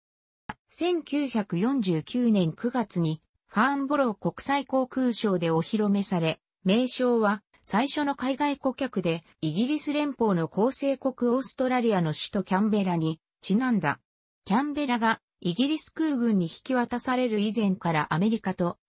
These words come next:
オーストラリアが興味を示していた。キャンベラは当時のほとんどの戦闘機より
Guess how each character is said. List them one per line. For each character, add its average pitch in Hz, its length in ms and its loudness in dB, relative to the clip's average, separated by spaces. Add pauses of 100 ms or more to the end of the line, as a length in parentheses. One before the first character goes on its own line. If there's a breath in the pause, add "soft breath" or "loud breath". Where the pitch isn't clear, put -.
オ 240 140 2
ー - 20 -2
ス - 140 -8
ト 285 120 0
ラ 277 120 0
リ 254 160 0
ア 190 80 0
が 170 120 0
興 285 280 -2
味 233 180 2
を 156 80 0
示 170 340 -2
し - 60 -18
て - 80 -4
い 156 140 -4
た。 131 180 -6 (1200)
キ - 80 -4
ャ 233 80 4
ン 294 140 -4
ベ 294 100 -2
ラ 277 160 2
は 226 240 2 (240)
当 330 220 2
時 262 140 0
の 196 100 2
ほ 185 120 -4
と 277 180 -2
ん 294 100 0
ど 214 100 2
の 185 140 2
戦 226 260 0
闘 285 240 0
機 220 160 -4
よ 196 100 2
り 175 100 0